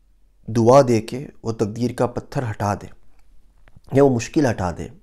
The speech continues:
या आपकी ज़िंदगी आसान कर दे, हो सकता है उसका जवाब आपको आज नहीं मिले, तीन, चार, पाँच साल में मिल जाए, आखिरत में मिल जाए, हम उसके शुक्रगुजार नहीं होते।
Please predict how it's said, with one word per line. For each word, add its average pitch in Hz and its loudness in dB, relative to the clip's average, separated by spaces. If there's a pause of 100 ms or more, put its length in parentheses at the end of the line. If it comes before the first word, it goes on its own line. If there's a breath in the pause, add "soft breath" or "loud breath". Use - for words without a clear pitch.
(200)
या 110 -2
आपकी 107 -6
ज़िंदगी 110 -4
आसान 104 -4
कर 95 -10
दे, - -20 (880 soft breath)
हो 135 0
सकता 139 -2
है - 4
उसका 139 -2
जवाब 120 2
आपको 117 -2
आज 110 -4
नहीं 117 0
मिले, 101 -4
तीन, - -8
चार, 117 0
पाँच 113 -6
साल 104 -4
में 104 -4
मिल 101 -6
जाए, 101 -12 (520)
आखिरत 123 -4
में 127 -4
मिल 95 -4
जाए, 101 -10 (680 soft breath)
हम 120 -2
उसके 110 -6
शुक्रगुजार 98 -4
नहीं 92 -8
होते। 92 -14